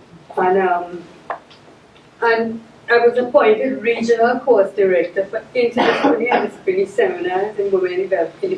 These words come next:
project from nineteen eighty-seven to nineteen eighty-nine. And for those, this was again a very exciting period because it meant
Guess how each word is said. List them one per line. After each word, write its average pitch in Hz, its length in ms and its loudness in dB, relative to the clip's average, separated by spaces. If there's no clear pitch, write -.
project 233 420 0
from - 160 -2
nineteen 180 400 -2
eighty-seven 165 400 -6
to 196 80 -2
nineteen 175 320 -6
eighty-nine. 170 640 -6
And 190 300 0
for 240 120 2
those, 254 360 4
this 254 200 0
was 285 100 0
again 240 400 4
a 202 60 -12
very 196 340 6
exciting 185 600 -2
period 175 280 0
because 190 280 -4
it 202 240 -6
meant 240 460 2